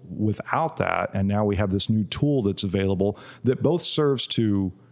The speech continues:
get better convictions, but also prove when someone's being wrongly accused. I, can we talk about that? Just, like, there's so many new technologies, human variables, things that kind of play in from, from the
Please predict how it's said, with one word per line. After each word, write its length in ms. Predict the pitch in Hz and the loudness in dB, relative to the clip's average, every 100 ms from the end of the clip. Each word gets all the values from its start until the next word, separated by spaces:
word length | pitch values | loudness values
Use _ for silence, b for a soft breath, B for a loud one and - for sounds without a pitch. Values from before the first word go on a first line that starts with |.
| b b _ _ - | b b _ _ -2
get 260 | 120 90 | -2 0
better 240 | 110 113 135 | 0 2 2
convictions, 720 | - 95 95 - 104 95 - | 0 0 0 0 -2 0 0
but 160 | 107 | 0
also 300 | 101 104 - | 0 0 -2
prove 500 | 90 - 127 123 107 | -4 -2 0 2 0
when 160 | 101 98 | 0 0
someone's 420 | - 107 98 95 | 0 0 0 0
being 260 | - 98 92 | 0 0 2
wrongly 400 | 98 95 92 92 | 0 0 0 0
accused. 640 | 95 - 101 85 - - - b b b | -2 -2 -2 0 -4 -6 -14 b b b
I, 220 | - 107 - - | -4 -4 -10 -2
can 140 | 123 | 0
we 80 | 123 | 2
talk 220 | 143 147 | 0 0
about 220 | 123 107 | 0 0
that? 200 | 113 107 | 0 0
Just, 200 | 104 - | -2 -2
like, 160 | 104 92 | -2 0
there's 240 | 101 98 | 0 0
so 300 | - - 120 | -2 0 2
many 520 | 117 113 110 110 107 - b b b - - - _ _ - _ - - | 2 2 0 0 -2 -6 b b b -20 -20 -20 _ _ -20 _ -14 -4
new 200 | 110 117 | 2 2
technologies, 960 | - 117 110 107 104 98 98 92 - - _ _ - | 2 0 2 0 0 0 0 -2 -6 -10 _ _ -20
human 380 | - 123 117 107 | -2 2 4 2
variables, 680 | 101 101 95 90 95 90 | 2 2 2 2 0 -2
things 360 | - 113 107 101 | -2 0 0 0
that 140 | 98 - | -2 -2
kind 220 | 107 95 | -2 -2
of 120 | - | -4
play 300 | - 107 101 | -2 0 0
in 280 | 95 95 95 | 0 0 -2
from, 240 | - - 101 | -4 -4 -2
from 180 | 107 | -2
the 100 | 95 | -2